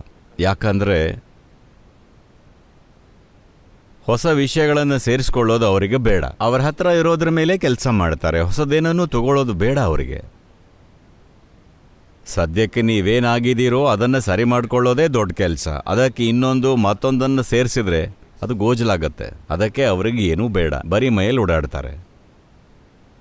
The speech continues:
ಸಮಾಜದಲ್ಲಿ ಹಾಗೆ ಓಡಾಡೋದು ಕಷ್ಟ ಆದ್ರೆ ಮೈ ಮೇಲೆ ಒಂದು ಕೌಪಿನ ಹಾಕೊಳ್ತಾರೆ, ಸಾಮಾಜಿಕವಾಗಿ ಸಮಸ್ಯೆ ಆಗ್ದಿರ್ಲಿ ಅಂತ.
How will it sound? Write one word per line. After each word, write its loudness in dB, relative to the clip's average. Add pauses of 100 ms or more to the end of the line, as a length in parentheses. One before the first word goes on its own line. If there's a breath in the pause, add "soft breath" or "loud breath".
ಸಮಾಜದಲ್ಲಿ -2
ಹಾಗೆ 0
ಓಡಾಡೋದು 2
ಕಷ್ಟ -4 (100)
ಆದ್ರೆ 0 (380)
ಮೈ 2
ಮೇಲೆ 2
ಒಂದು -2
ಕೌಪಿನ 0
ಹಾಕೊಳ್ತಾರೆ, -2 (440)
ಸಾಮಾಜಿಕವಾಗಿ 0
ಸಮಸ್ಯೆ -4
ಆಗ್ದಿರ್ಲಿ -2
ಅಂತ. -8